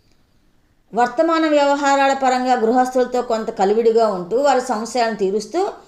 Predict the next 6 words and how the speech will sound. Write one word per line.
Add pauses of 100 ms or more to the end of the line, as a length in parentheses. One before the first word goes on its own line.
(240)
వారి
ఆధ్యాత్మిక
పురోగతికి
సహాయపడడంలో
తప్పు
లేదు.